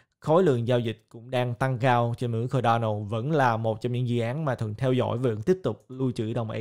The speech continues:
D A. Và chúng ta cũng có thông tin liên quan tới Bitcoin E T F cũng, ờ, lạc quan đối với Thuận. Đó chính là các bạn đã nhớ đó là chúng ta bây giờ ở Hoa Kỳ có rất là nhiều những cái, à, Bitcoin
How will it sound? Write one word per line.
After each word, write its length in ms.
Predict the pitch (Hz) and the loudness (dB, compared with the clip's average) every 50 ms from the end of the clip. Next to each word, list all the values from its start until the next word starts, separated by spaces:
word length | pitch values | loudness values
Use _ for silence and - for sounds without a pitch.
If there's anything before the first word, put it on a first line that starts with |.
| 113 113 | -4 -2
D 140 | 120 123 | 0 2
A. 100 | 127 131 131 127 113 - _ _ _ - | 4 4 2 2 -2 -6 _ _ _ -10
Và 220 | 120 147 151 147 | -4 -2 0 0
chúng 160 | - - 185 | 2 4 4
ta 80 | 190 180 | 4 6
cũng 120 | 175 175 | 6 4
có 120 | 165 202 185 | 4 4 4
thông 140 | 170 156 | 4 4
tin 180 | 151 170 165 151 | 6 6 6 6
liên 180 | 147 151 143 147 | 4 4 6 6
quan 240 | 143 135 135 131 | 8 8 6 6
tới 160 | 131 - 139 131 | 4 2 2 2
Bitcoin 360 | 123 117 - - - 139 127 | 2 0 -2 -2 -4 -4 -2
E 220 | 156 208 135 127 - | -2 -2 -2 -2 0
T 40 | 135 | 2
F 220 | 135 135 139 170 170 - _ | 4 4 4 2 0 -4 _
cũng, 320 | - 127 120 127 143 165 | -6 -4 -2 -2 0 0
ờ, 140 | 165 143 120 - - | 0 0 -2 -4 -4
lạc 260 | 127 127 127 127 - - | 0 0 0 0 2 4
quan 300 | 139 143 131 131 131 127 | 4 6 6 6 4 4
đối 160 | 127 127 165 | 4 4 4
với 100 | 190 185 | 4 4
Thuận. 280 | - 147 117 107 110 107 - _ _ _ _ _ | 4 2 2 0 -2 -4 -8 _ _ _ _ _
Đó 180 | - 143 143 147 | 0 0 0 2
chính 200 | - 160 170 202 | 2 0 2 4
là 120 | 196 151 | 2 2
các 100 | - 135 | 4 2
bạn 160 | 120 113 113 | 2 2 2
đã 60 | 120 | 0
nhớ 260 | 127 135 139 135 147 190 | 2 2 4 4 4 4
đó 120 | 202 185 160 | 4 4 2
là 100 | 131 113 | 2 0
chúng 160 | - 135 123 | -2 -2 -2
ta 120 | 120 117 | 0 0
bây 120 | 117 117 113 | 2 2 0
giờ 140 | 117 113 120 | 0 -2 -2
ở 40 | |
Hoa 200 | 120 123 127 117 | -2 0 -2 -2
Kỳ 200 | 113 - 113 110 | -2 -2 -4 -4
có 180 | 104 - 123 131 | -2 -2 0 2
rất 140 | 170 185 180 | 2 2 2
là 60 | 143 | 2
nhiều 220 | 131 117 113 107 | 0 0 0 0
những 220 | 107 104 107 107 113 | -2 -2 -4 -4 -2
cái, 220 | - 135 131 131 | 0 2 2 2
à, 140 | 123 120 113 | 2 0 -2
Bitcoin 500 | 110 117 123 117 - - - 131 123 | -2 -2 -4 -4 -4 -6 -4 -2 -2